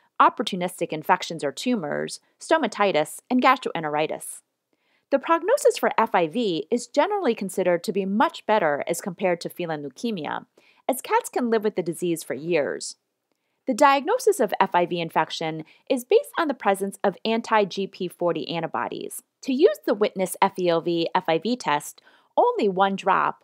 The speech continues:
or zero point zero five mils, of plasma, serum, or anticoagulated blood, in other words, blood that has been collected in an E D T A or heparin tube,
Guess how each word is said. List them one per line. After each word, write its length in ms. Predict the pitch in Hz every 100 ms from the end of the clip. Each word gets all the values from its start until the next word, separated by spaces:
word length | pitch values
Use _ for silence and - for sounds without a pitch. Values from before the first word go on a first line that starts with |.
| _
or 180 | 202 185
zero 380 | - 208 190 175
point 360 | - 175 156
zero 280 | - 185 170
five 340 | - 160 151 151
mils, 560 | 214 180 151 151 165 - - - -
of 200 | 175 _
plasma, 640 | 190 175 190 233 277 - -
serum, 640 | - 294 302 196 170 175 -
or 160 | 208 -
anticoagulated 880 | - - 220 - 175 170 165 151 147
blood, 460 | 196 208 151 135 - -
in 140 | 185
other 220 | 180 175 156
words, 380 | 151 151 151 - _ _
blood 240 | - 190 180
that 140 | 156
has 160 | 170 -
been 100 | 160
collected 580 | - 202 214 175 156 -
in 120 | 180 160
an 140 | 147 -
E 120 | 190
D 140 | 170
T 260 | - - 170
A 180 | 160 156
or 80 | -
heparin 400 | - 262 180 147
tube, 400 | - 143 143 147